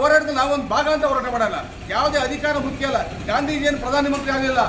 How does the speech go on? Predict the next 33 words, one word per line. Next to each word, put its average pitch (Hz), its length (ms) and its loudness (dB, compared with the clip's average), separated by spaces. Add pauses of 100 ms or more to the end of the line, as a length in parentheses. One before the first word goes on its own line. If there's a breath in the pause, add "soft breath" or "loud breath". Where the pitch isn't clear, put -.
(280)
ಅಂಬೇಡ್ಕರ್ 285 440 2
ಏನು 277 120 -4
ಪ್ರಧಾನಮಂತ್ರಿ 269 460 -2
ಆಗಲಿಲ್ಲ. 254 240 0 (240)
ಆದ್ರೆ 233 140 4 (120)
ಅವ್ರು 254 300 -4
ಇವತ್ತು 269 240 -2
ಫೋಟೋಕ್ಕೆ 294 360 -2
ಪೂಜೆ 277 240 -2
ಮಾಡ್ತಾರೆ. 262 300 0 (360)
ಆ 233 60 2 (100)
ಮನ್ಸಿಕ್ಕೊಂಡು 294 560 0 (360)
ನಾವೆಲ್ಲ 277 260 0 (120)
ಹೋರಾಟ 285 200 2 (120)
ಮಾಡೋಣ. 247 160 -2 (440)
ಹೋರಾಟದ 285 460 0
ಹಿಂದೆ 302 260 2 (340)
ನೀರು 269 280 0
ಬಂದೇ 294 260 6
ಬರುತ್ತೆ. 262 260 2 (380)
ಎಲ್ಲ 269 120 -2 (140)
ಶಾಸಕರು 277 420 -2
ಇರ್ಬೋದು, 262 260 -4 (120)
ಮಂತ್ರಿ 277 280 -4
ಇರ್ಬೋದು, 269 260 -2 (600)
ಸಂಸದರು 277 440 0
ಇರ್ಬೋದು, 247 280 0 (160)
ಕಾ-, 220 160 -2 (120)
ಗೋವಿಂದ 277 280 -2
ಕಾರಜೋಳ 269 300 -2 (100)
ಸಹ 269 100 -4 (120)
ತುಂಬ 254 100 -6 (120)
ಒಳ್ಳೆಯ 269 180 0